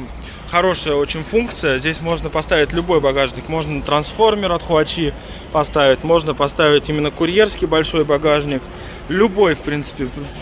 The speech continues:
багажник можно сюда поставить. Здесь места предостаточно. Вот. А, <clears throat> значит, что хочется, э, все-таки какие-то итоги подвести по этому велосипеду, да? Велосипед у нас фэтбайк,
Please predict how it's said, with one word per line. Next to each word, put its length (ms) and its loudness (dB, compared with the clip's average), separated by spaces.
багажник 480 -2
можно 240 -6
сюда 300 -2
поставить. 460 0
Здесь 340 -4
места 360 -4
предостаточно. 880 -6
Вот. 380 -2
А, 260 0
<clears throat> 180 2
значит, 320 -2
что 220 -4
хочется, 640 -2
э, 340 -2
все-таки 360 -4
какие-то 540 -6
итоги 380 -2
подвести 540 -6
по 100 -2
этому 320 0
велосипеду, 720 -2
да? 240 2
Велосипед 580 0
у 40 -4
нас 260 0
фэтбайк, 760 0